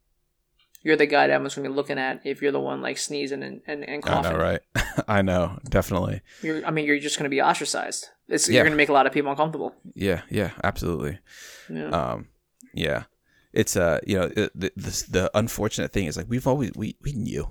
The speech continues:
Speaker 2: you know, putting Gordon in daycare, like, that's, kids get sick all the time. Kids get, then give the sickness to their parents. Uh, we, we didn't
Speaker 1: Right.
Speaker 2: make it three full weeks. <laughs> It was, he made it, he made it two, two weeks, four days into, into his daycare stint before he got sick.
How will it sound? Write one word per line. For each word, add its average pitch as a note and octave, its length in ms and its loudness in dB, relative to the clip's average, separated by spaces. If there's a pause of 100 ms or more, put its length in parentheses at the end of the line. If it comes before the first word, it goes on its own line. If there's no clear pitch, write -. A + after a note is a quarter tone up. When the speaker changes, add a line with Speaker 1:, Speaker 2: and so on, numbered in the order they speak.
(140)
Speaker 2:
you - 100 -8
know, - 160 -6 (640)
putting A2 200 6
Gordon F2 260 2
in D#2+ 80 -4
daycare, F2 480 0
like, - 160 -4
that's, - 320 0 (140)
kids - 220 -2
get - 180 -4
sick - 260 -2
all A#1 140 0
the A1+ 60 -6
time. D#2 400 -6 (100)
Kids F2 240 -4
get, - 240 -4
then E2 120 0
give E2+ 200 -4
the - 80 -8
sickness - 360 -2
to - 80 -6
their F#2+ 100 2
parents. - 520 0 (800)
Uh, D#2 340 2 (540)
we, B2+ 240 0
we D#3 120 4
didn't D#3 120 4
Speaker 1:
Right. D3+ 60 2
Speaker 2:
make D3+ 140 2
it D3 100 2
three C3+ 160 6
full B2+ 220 6
weeks. B2+ 340 2 (220)
<laughs> - 220 -8
It A#2+ 140 4
was, G#2+ 220 0 (640)
he - 80 -2
made A2 160 4
it, - 160 0
he - 80 -8
made G2 160 2
it - 100 -8
two, C3+ 460 4
two - 180 0
weeks, A#2+ 180 0
four G2 200 4
days C#2+ 480 -2 (440)
into, F2 460 -2
into F2+ 200 -2
his G2 140 -2
daycare E2 360 -2
stint - 320 -4
before - 240 -8
he D#2 80 -6
got D2+ 180 -8
sick. - 440 -6